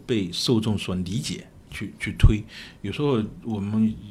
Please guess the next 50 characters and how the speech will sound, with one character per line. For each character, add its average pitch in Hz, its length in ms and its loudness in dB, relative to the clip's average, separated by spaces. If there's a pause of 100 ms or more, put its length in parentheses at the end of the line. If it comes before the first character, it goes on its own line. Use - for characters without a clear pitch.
其 - 160 -6
实 104 160 -4
也 95 100 -2
蛮 92 240 -4
屌 92 220 -4
的， 78 100 -14
就 87 100 -12
是 95 120 -10
你 92 140 -2
要， 95 200 -4
你 95 180 -6
觉 101 140 -2
得 123 80 4
不 113 100 -6
好， - 220 -8
那 104 100 -4
是 101 60 -2
你 90 140 -2
的 95 100 -6
问 98 160 -4
题。 - 180 -12 (380)
所 - 160 -2
以 131 240 2 (960)
我 101 160 -2
做 135 160 2
这 120 80 4
个 107 140 2
新 127 180 0
亚 123 180 4
的 95 60 0
时 90 100 -8
候， 95 120 -4
我， 90 160 -6 (120)
我 113 140 -6
给， 101 240 -4
我 113 140 0
给 110 100 0
自 123 160 -4
己 101 80 -4
定 135 260 -2
了 98 140 -4
一 95 100 -8
个， 95 160 -8
我 90 200 -8
们， 98 120 -6 (220)
我 98 80 -8
们 98 80 -6
的 107 80 2
一 104 140 2
个， 107 200 2